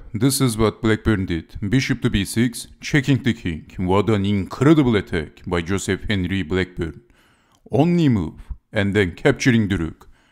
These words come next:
Checkmate. What an incredible chess game. He destroyed his opponent.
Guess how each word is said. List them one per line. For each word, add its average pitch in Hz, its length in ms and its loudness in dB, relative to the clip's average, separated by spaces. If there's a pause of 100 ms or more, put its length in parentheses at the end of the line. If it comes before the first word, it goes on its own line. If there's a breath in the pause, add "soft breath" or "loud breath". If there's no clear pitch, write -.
(160)
Checkmate. - 1400 -2 (840)
What 98 360 0
an 117 160 4
incredible 123 640 2
chess - 340 -6
game. 80 440 -8 (380)
He 98 160 -4
destroyed 120 520 0
his 95 180 -4
opponent. 90 680 -2